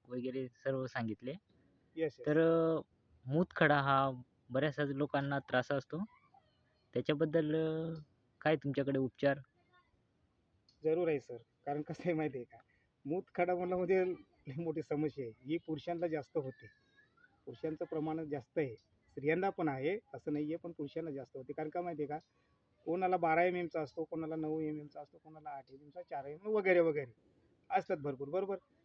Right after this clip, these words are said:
Speaker 2: पण आता काही समस्या अशी वाढत जाते. कारण का, एक ओळी म्हणतात ना का, "सुखासाठी कशी तळमळ", बरोबर का नाही?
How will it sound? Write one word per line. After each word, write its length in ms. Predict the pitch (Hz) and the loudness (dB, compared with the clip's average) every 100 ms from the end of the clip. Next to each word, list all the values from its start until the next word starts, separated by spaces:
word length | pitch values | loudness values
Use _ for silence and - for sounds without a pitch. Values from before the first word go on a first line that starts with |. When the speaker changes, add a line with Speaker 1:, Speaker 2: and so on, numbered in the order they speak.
| _ | _
Speaker 2:
पण 120 | 185 190 | 0 0
आता 400 | 190 196 190 185 | 2 2 4 2
काही 260 | 165 180 | 0 -2
समस्या 360 | 175 196 190 180 | -2 -6 -4 -4
अशी 160 | 165 | 0
वाढत 240 | 175 160 165 151 | 0 2 0 -4
जाते. 380 | 151 156 135 120 _ _ _ _ | -4 -2 -4 -8 _ _ _ _
कारण 240 | 147 151 156 | -6 -4 -2
का, 220 | 170 175 _ _ 190 | -2 -2 _ _ -10
एक 160 | 196 | -4
ओळी 120 | 190 | -2
म्हणतात 280 | 185 175 170 180 | -2 -2 -6 -6
ना 120 | 175 | -6
का, 200 | 180 180 | -4 -6
"सुखासाठी 600 | - 147 180 180 165 190 175 | -8 -2 -2 0 -2 -2 0
कशी 240 | 165 214 - | 0 0 4
तळमळ", 360 | 180 147 131 110 - - 139 | 4 4 -2 -10 -18 -16 2
बरोबर 280 | 175 190 185 | 2 2 -2
का 100 | |
नाही? 140 | 170 | -4